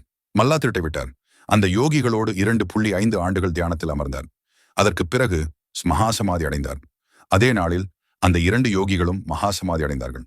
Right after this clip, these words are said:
இப்போது அங்கே ஒரு அழகான கோவில் இருக்கு. கபினி ஆற்றின் கரையில் மல்லண மூலை என்ற பெயரில் சிவபக்தர்களுக்கு ஒரு முக்கியமான தலமாக.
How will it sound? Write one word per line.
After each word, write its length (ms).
இப்போது 380
அங்கே 200
ஒரு 140
அழகான 380
கோவில் 280
இருக்கு. 320
கபினி 300
ஆற்றின் 280
கரையில் 380
மல்லண 280
மூலை 240
என்ற 160
பெயரில் 360
சிவபக்தர்களுக்கு 680
ஒரு 120
முக்கியமான 400
தலமாக. 480